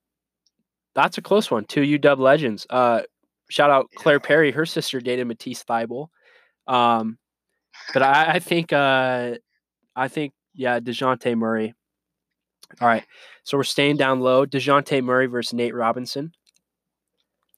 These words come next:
Speaker 2: Nate Robinson.
Speaker 1: Definitely Nate Robinson. Uh,
Speaker 2: Yeah.
Speaker 1: Marvin Williams versus Brandon Roy. I think, uh, Brandon Roy wins that one.
Speaker 2: Yeah.
Speaker 1: Okay, Brandon Roy versus, uh, Nate Robinson. Who do we got?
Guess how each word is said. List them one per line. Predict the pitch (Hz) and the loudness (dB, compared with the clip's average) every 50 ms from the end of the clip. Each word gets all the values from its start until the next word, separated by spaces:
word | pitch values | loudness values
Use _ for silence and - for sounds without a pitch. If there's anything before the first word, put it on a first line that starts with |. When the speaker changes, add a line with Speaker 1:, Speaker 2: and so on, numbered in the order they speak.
| _ _ _ _ _ _ - | _ _ _ _ _ _ -14
Speaker 2:
Nate | 92 82 | -14 -14
Robinson. | 82 82 78 82 92 _ - - 92 92 | -12 -14 -16 -16 -16 _ -20 -18 -8 -2
Speaker 1:
Definitely | 123 120 117 - 117 110 107 | 0 0 0 0 -4 -8 -6
Nate | 107 104 101 - | -6 -8 -8 -8
Robinson. | 113 107 - 113 113 113 - 131 131 - _ _ _ _ _ _ _ - | -8 -8 -6 -6 -8 -8 -10 -12 -16 -16 _ _ _ _ _ _ _ -2
Uh, | 131 120 117 120 120 117 | 0 2 4 4 2 2
Speaker 2:
Yeah. | 113 131 | 0 0
Speaker 1:
Marvin | 127 131 135 139 135 139 135 131 | 2 2 2 2 2 2 2 4
Williams | 131 131 135 135 131 127 | 4 4 4 4 2 0
versus | 135 127 - | -2 -6 -4
Brandon | - - 123 120 123 120 123 117 | -2 2 2 2 2 2 0 0
Roy. | 113 110 113 117 127 135 | 0 2 2 2 0 0
I | 143 139 | -4 -6
think, | - - - 110 107 - - | -14 -12 -10 -12 -10 -8 -8
uh, | 110 107 110 107 107 104 | -6 -6 -4 -6 -6 -6
Brandon | - 110 110 113 110 104 | -6 -6 -6 -4 -4 -6
Roy | 101 107 113 117 117 | -4 -2 0 0 0
wins | 110 110 107 107 | -2 -4 -6 -4
that | 110 107 104 95 | -4 -4 -4 -4
one. | 104 107 113 123 - | -6 -6 -8 -8 -12
Speaker 2:
Yeah. | 98 92 95 98 95 - _ _ - - - - - - - - - _ _ _ | -16 -16 -16 -16 -16 -18 _ _ -20 -16 -12 -12 -10 -10 -12 -14 -18 _ _ _
Speaker 1:
Okay, | - - 127 127 120 | 2 6 6 6 6
Brandon | 117 - 131 135 135 135 127 127 | 6 6 4 4 6 4 4 6
Roy | 127 131 131 131 131 | 6 6 8 6 6
versus, | 123 120 131 127 123 117 - - 131 | 4 4 6 6 6 4 4 2 2
uh, | 120 120 120 120 120 | 4 4 4 4 4
Nate | 120 120 123 127 127 | 2 2 2 2 4
Robinson. | 123 120 123 127 123 117 - 113 | 4 4 4 2 0 -2 -6 -8
Who | 110 120 120 | -4 -2 -2
do | 120 117 | -2 -2
we | 113 113 | -2 -2
got? | 110 107 104 | -2 -4 -6